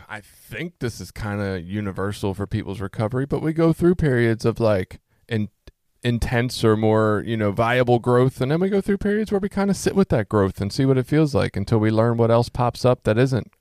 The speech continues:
growth yet, right? And so, uh, I mean, if you, you're in a period of working your twelve steps, your sponsor's kinda in a period of, like, taking back, kicking back, not working as hard on steps, just learning himself some more,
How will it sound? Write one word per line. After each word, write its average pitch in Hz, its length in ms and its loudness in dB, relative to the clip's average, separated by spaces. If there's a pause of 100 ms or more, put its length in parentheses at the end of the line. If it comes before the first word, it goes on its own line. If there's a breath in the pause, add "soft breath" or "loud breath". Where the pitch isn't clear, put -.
growth 92 360 0
yet, 90 260 -4
right? 95 280 -2 (880)
And 143 180 -2
so, 160 220 6
uh, 151 280 0
I 151 80 -6
mean, 160 220 -2
if 143 120 -4
you, 170 260 2 (380 loud breath)
you're 175 320 4
in 170 80 0
a 156 60 2
period 160 380 0
of 135 100 0
working 147 300 2
your 151 160 0
twelve 135 300 2
steps, 175 380 2
your 139 60 -4
sponsor's 139 480 -2
kinda 135 300 -2
in 131 100 0
a 123 60 -2
period 131 400 4
of, 120 100 0
like, 120 240 2
taking 117 320 0
back, 143 340 2
kicking 131 280 -8
back, 135 320 -4
not 127 260 -2
working 135 320 0
as 131 80 -4
hard 139 240 4
on 135 160 0
steps, 135 380 0
just 113 240 -6
learning 135 340 2
himself 139 380 2
some 143 180 -4
more, 147 300 2